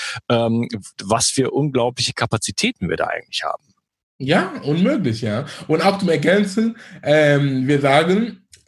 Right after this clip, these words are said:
Speaker 2: habe ich auch von einem Mentor von mir gehört, Bob, Bob Proctor, ist, ist ein Amerikaner, ist auch einer der Vorreiter von dieser Art von Wissen.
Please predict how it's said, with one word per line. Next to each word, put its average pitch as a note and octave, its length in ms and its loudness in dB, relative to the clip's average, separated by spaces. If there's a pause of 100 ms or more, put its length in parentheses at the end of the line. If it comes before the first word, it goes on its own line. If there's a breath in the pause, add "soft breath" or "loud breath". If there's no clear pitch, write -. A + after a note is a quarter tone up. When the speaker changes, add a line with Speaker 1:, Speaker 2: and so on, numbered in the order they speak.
(240)
Speaker 2:
habe D#3 180 -2
ich F#3 80 -6
auch D#3 100 0
von C#3+ 140 -4
einem C3 220 0
Mentor F#3 360 0
von F#3 200 -2
mir E3+ 160 0
gehört, D#3 400 0
Bob, C3+ 280 -2
Bob B2 300 0
Proctor, A3 400 0
ist, - 200 -2
ist B2+ 220 -4
ein B2 120 -2
Amerikaner, B2 520 -2
ist C#3+ 120 -2
auch C#3+ 160 -4
einer C#3 280 0
der B2+ 220 0
Vorreiter C#3+ 640 0
von A#2+ 280 -4
dieser B2 260 -6
Art B2 140 -6
von G#2+ 260 -6
Wissen. F3+ 340 -4